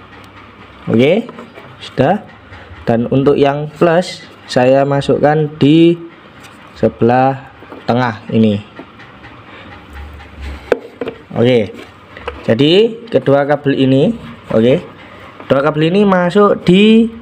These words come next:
bagian input. Oke, di bagian input. Nah, sekarang untuk pemasangan jack R C A ini, kita membutuhkan kabel lagi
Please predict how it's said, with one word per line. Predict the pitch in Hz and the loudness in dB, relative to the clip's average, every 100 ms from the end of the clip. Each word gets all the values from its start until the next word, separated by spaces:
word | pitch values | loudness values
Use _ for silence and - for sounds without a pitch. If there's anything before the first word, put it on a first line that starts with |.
| - - - - - | -20 -20 -20 -20 -4
bagian | 127 127 127 123 123 139 156 156 156 160 156 - - | -2 0 -2 2 4 4 4 2 0 -2 -6 -8 0
input. | 135 147 143 135 139 131 - - | 2 2 0 0 -2 -2 -8 -4
Oke, | 120 120 147 185 - - - - - - - - - | 0 4 2 2 -6 -20 -20 -20 -20 -20 -20 -20 -8
di | - | -4
bagian | 110 110 123 120 | -2 0 -2 0
input. | 123 143 202 - - - - - - - - | 2 2 2 -4 -20 -20 -18 -18 -18 -6 -2
Nah, | 135 120 113 - - - - | -2 -2 -6 -12 -18 -16 -2
sekarang | 214 254 226 202 226 233 - - - | 0 2 2 0 -4 -8 -12 -10 -2
untuk | 214 240 - - | 0 2 0 0
pemasangan | 208 202 202 202 208 196 | -2 0 0 0 0 0
jack | - 151 151 | 0 -2 -2
R | - 170 | -4 -2
C | 185 190 | 0 0
A | 175 | 2
ini, | 185 202 185 139 165 - - - - - - | 0 0 0 0 -2 -8 -18 -20 -20 -14 -10
kita | - 123 175 | -4 0 2
membutuhkan | 185 160 131 139 156 160 | 2 0 -2 0 0 0
kabel | 160 151 143 | -2 -2 -2
lagi | 127 113 - 175 202 | -2 -2 -2 0 0